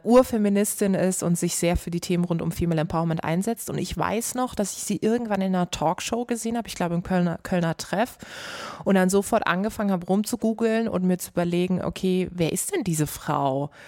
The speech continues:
Ähm, die da mit ihrer lauten Stimme die ganze Zeit versuchte, diese Runde da aufzuwirbeln.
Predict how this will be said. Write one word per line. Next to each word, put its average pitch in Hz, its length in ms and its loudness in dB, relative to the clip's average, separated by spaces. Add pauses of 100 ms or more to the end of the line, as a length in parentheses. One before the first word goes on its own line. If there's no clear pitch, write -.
(320)
Ähm, 160 600 4
die 185 60 6
da 175 140 6
mit 175 140 0
ihrer 170 200 4
lauten 160 400 4
Stimme 190 420 4
die 170 120 2
ganze 170 300 2
Zeit 175 200 2
versuchte, 170 640 2
diese 170 240 0
Runde 196 340 4
da 151 140 2
aufzuwirbeln. 156 960 2